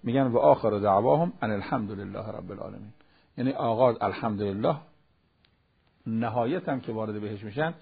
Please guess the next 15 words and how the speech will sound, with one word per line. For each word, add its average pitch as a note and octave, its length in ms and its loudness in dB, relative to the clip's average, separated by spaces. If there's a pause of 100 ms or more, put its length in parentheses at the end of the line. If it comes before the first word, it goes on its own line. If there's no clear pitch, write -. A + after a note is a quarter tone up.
(320)
و B2 60 0
آخر A2+ 380 2
دعوانا G#2 520 -4
الحمدلله. - 500 -12 (2500)
این E3 320 -2
یه C3 140 -4
نگاهی C3 480 2
بود C#3+ 180 -2
به A#2+ 80 -2
سوره، B2+ 460 -4
به A#2 120 -6
کلمه A#2+ 520 -4
الحمدلله G#2 1300 -6
رب B2+ 220 -4
العالمین. B2 580 -12